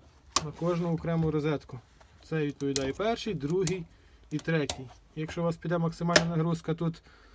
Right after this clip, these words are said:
на одну фазу один кіловат, він має спрацювати.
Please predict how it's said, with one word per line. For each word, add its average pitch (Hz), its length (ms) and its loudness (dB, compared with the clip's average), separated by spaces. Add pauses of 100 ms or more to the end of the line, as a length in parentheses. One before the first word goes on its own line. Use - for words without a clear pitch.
(200)
на 160 160 2
одну 160 200 6
фазу 165 320 0
один 160 200 0
кіловат, 175 500 0
він 170 180 -2
має 175 260 0
спрацювати. 165 840 -2